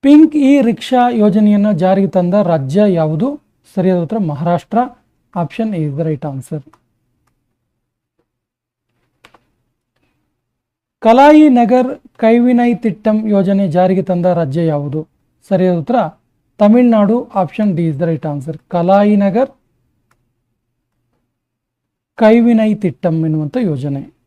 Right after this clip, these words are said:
ಆಯುಷ್ಮಾನ್ ವಯೋವಂದನ ಯೋಜನೆ ಪ್ರಾರಂಭಿಸಿದ ರಾಜ್ಯ ಯಾವುದು?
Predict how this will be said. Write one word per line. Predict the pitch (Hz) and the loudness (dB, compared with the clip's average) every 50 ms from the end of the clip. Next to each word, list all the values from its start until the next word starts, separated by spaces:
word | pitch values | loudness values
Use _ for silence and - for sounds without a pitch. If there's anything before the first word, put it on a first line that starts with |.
| _ _ _ _ _ _ _ _ _ _ _ _ _ _ _ _ _ _ _ _ _ _ _ _ _ _ _ _ _ _ _ _ _ _ _ _ _ - | _ _ _ _ _ _ _ _ _ _ _ _ _ _ _ _ _ _ _ _ _ _ _ _ _ _ _ _ _ _ _ _ _ _ _ _ _ -2
ಆಯುಷ್ಮಾನ್ | 202 214 247 277 240 - - 247 285 294 302 294 277 | 2 2 2 2 2 -2 -2 0 2 4 4 4 4
ವಯೋವಂದನ | 226 208 214 233 247 269 285 269 240 240 233 226 240 240 233 | 2 2 2 2 4 2 2 2 2 2 2 2 0 0 0
ಯೋಜನೆ | 226 214 214 214 202 220 220 220 | 0 0 0 0 0 0 -2 -2
ಪ್ರಾರಂಭಿಸಿದ | 185 - 202 196 190 196 190 190 175 - - 196 | -2 -2 0 0 2 2 0 -2 -4 -4 -2 -2
ರಾಜ್ಯ | 190 185 180 175 147 143 185 | 0 0 0 0 -2 -2 0
ಯಾವುದು? | 180 175 170 170 160 214 240 247 233 | 0 0 0 -2 -2 -4 -6 -6 -8